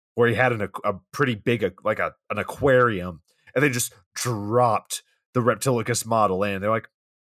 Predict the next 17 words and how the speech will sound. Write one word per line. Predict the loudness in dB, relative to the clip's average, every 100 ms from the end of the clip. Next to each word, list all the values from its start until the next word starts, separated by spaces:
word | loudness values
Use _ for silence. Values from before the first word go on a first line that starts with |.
| -4
"Oh, | 4 6
yeah, | 8
that'll | 6 6 4
do," | 2
and | 2
they |
just | 0 0 4
filmed, | 4 4
like, | 0 0
they, | -4
they | -4 -2
filmed | 0 0 0
it, | -4
like, | -6 0
outside | 0 0 0 2 4 2 0
of, | -2 -2
like, | -2 -2 _